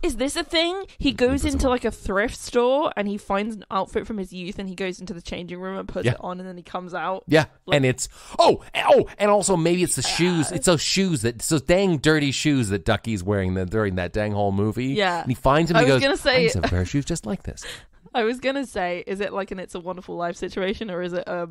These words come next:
Speaker 1: Wizard of Oz situation? So what you're saying is it's a Wizard of Oz situation.
Speaker 2: It's a Wizard of Oz situation.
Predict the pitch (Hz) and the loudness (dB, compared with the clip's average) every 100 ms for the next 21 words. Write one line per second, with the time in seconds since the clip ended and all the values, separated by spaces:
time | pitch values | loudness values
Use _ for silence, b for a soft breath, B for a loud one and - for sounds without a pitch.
0 | 156 - 185 175 170 170 - 233 196 202 | -12 -8 -6 -4 -4 -4 -4 -2 -2 -2
1 | 185 202 196 214 202 196 208 - 196 185 | -4 -6 -6 -2 0 0 0 0 -2 -4
2 | 185 185 214 226 233 214 247 190 190 - | -12 -6 -4 0 2 2 0 -4 -8 -2
3 | 147 175 170 160 127 107 95 90 - 104 | 4 6 8 8 6 4 4 2 -2 -2
4 | 104 95 | 0 2